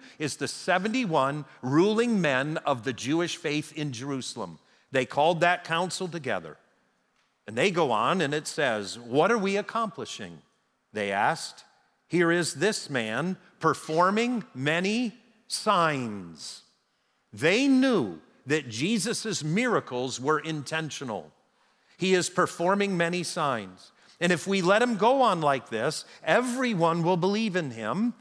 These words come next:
and then the Romans will come and take away both our temple and our nation. And then we drop to John eleven fifty-three. So from that day on, they plotted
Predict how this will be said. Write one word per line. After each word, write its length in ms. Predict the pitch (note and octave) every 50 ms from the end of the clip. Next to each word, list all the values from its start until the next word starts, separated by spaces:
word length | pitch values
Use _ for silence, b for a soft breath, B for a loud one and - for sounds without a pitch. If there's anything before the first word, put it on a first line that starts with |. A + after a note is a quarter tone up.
| b b b b b b b b _ _
and 80 | G2+ G#2
then 100 | B2 D3
the 80 | D#3+
Romans 440 | E3 D#3 C#3+ D#3 F3+ G3+ G3+ D#3+ -
will 160 | A3+ B3+ B3+
come 400 | - - F3 C#3 G#2 E2+ D#2 - - _ _ _ _ _ _ _ _ _ _ _ -
and 140 | B2 B2
take 300 | - - D#3 D#3+ D#3 -
away 220 | F3 D#3 D3 D#3 D3+
both 340 | C3+ D#3 E3 D#3+ D3 - D#3+
our 160 | C#3 C3 B2+
temple 560 | - - - A3 G#3 D3 - A2 G2 G2 - _ _ _ _ _ _ _
and 140 | A#2 A2 G#2+
our 140 | G#2+ A2
nation. 560 | A2 A2 A2 G2+ F#2+ - - G#2 F2 D#2+ D#2 - _ _ _ _ _ _ _ _ _ _ _ _ _ _ _ _
And 100 | - G#2+
then 120 | A#2 B2 B2+
we 120 | C3+ D3
drop 320 | B2+ A#2 C3+ C3 C3+ C3+ -
to 100 | D#3+ D3
John 300 | B2 C3+ B2+ B2 C3 C#3+
eleven 340 | C#3 B2+ B2 B2 C3 C3
fifty-three. 760 | A2 - C3+ A#2+ - - B2+ A#2 - - - G2+ F2+ E2 C#2+ C#2 _ _ _ _ _ _ _ _ _ _
So 220 | _ - - C3 A#2+
from 240 | - - C#3 A#2+ G#2+
that 280 | C3 C3+ C#3+ D3+ D3
day 240 | - C#3 C#3 D3 D3
on, 380 | C3+ A#2 F#2+ E2+ D#2+ D#2+ D2+ - _ _ _ _ _ _ _ _ _ _ _ -
they 120 | G#2+ A2+
plotted 500 | G#2+ - - D3+ C#3+ A#2+ G2+ E2+ F2 E2+